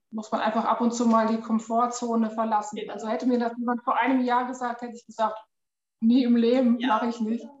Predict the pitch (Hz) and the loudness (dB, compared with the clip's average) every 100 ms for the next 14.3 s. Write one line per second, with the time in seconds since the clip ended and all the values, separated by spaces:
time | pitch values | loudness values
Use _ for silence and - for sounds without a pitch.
0 | 254 _ _ - - - - - 220 208 | -20 _ _ -20 -14 -10 -10 -6 -2 0
1 | 226 220 220 220 214 - 233 302 262 208 | 2 2 2 -2 -10 -10 -6 -2 0 -2
2 | 214 254 - - 233 226 226 - _ - | -6 -10 -12 -10 -6 -4 -6 -8 _ -4
3 | 247 269 - 294 311 311 247 220 - 226 | 0 0 2 2 4 4 0 -2 -8 -2
4 | 269 247 247 247 247 240 220 233 - 226 | -2 0 -2 -2 -2 0 0 0 -4 -8
5 | 240 226 233 226 226 220 214 214 208 - | -8 -6 -2 0 0 -2 -4 -6 -10 -12
6 | 220 - 208 208 202 202 - 214 180 185 | -10 -2 -2 -2 -6 -8 -10 -10 -10 -12
7 | 185 _ 277 254 269 285 330 311 - - | -20 _ -8 0 2 2 -2 -2 -2 -2
8 | 277 311 294 220 269 285 285 254 302 262 | -2 -2 -4 -2 -2 -2 -6 -6 -6 -4
9 | 240 240 254 262 262 247 240 240 247 254 | -4 -4 -4 -4 -4 -2 -2 -2 0 -2
10 | 254 262 247 247 254 - 247 233 233 214 | -4 -2 -2 -2 -6 -4 -2 -2 -2 -2
11 | 208 214 220 214 - - 233 254 277 254 | -2 0 -4 -6 -10 0 2 2 -2 -4
12 | 247 - 220 226 233 - 247 220 220 - | -6 -2 2 2 0 -8 -2 0 0 -2
13 | 262 214 208 208 220 202 208 196 202 202 | -6 -4 -4 -4 -4 0 0 0 -2 -2
14 | 196 214 214 | -2 -4 -6